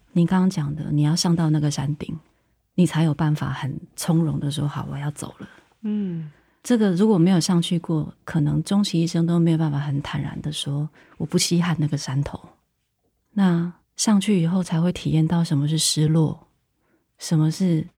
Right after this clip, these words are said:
Speaker 1: 原来那个不可得，原来你要把你的人生的救赎啊、希望啊，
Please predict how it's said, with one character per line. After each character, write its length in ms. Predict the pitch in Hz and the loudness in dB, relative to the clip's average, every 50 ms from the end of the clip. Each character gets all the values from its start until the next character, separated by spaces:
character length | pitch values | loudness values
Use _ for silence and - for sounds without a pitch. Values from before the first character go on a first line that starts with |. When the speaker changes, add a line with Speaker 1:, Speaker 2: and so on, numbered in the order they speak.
| _ _ - | _ _ 0
Speaker 1:
原 140 | - 180 175 | 2 4 6
来 80 | 175 | 6
那 100 | 175 185 190 | 6 4 4
个 100 | 190 165 | 2 0
不 160 | 156 - 196 | -2 0 -2
可 260 | 185 - - 160 - - - | -2 0 0 -2 -2 -2 -4
得， 300 | - - - - - 170 175 - _ _ _ _ _ _ _ _ _ _ _ _ _ _ _ - | -8 -6 -6 -6 -6 -8 -10 -14 _ _ _ _ _ _ _ _ _ _ _ _ _ _ _ -2
原 160 | - 185 180 | 2 2 4
来 160 | 180 175 175 | 4 4 4
你 140 | 175 165 160 | 4 4 4
要 180 | 165 175 185 180 | 4 4 2 0
把 300 | - 160 156 156 151 147 | 0 -2 -2 -2 0 0
你 120 | 147 143 | 0 0
的 300 | 151 160 147 147 143 - | 0 0 0 0 -2 -2
人 200 | 170 165 160 165 | 0 2 2 2
生 180 | 170 - 185 180 | 2 2 0 0
的 80 | 175 165 | 0 0
救 340 | 165 - 202 185 160 156 | -2 0 0 0 0 -2
赎 420 | 151 - - - - - - - 165 | -2 -4 -6 -6 -6 -6 -8 -6 -6
啊、 540 | 165 151 165 165 170 165 170 175 175 180 - | -6 -4 -6 -6 -6 -8 -10 -10 -12 -14 -12
希 340 | - - - - - 170 170 | -10 -8 -6 -4 -2 0 0
望 320 | 175 180 180 170 160 160 151 | 0 0 0 -2 -2 -2 -2
啊， 260 | 156 156 147 151 156 | -2 -2 -4 -6 -8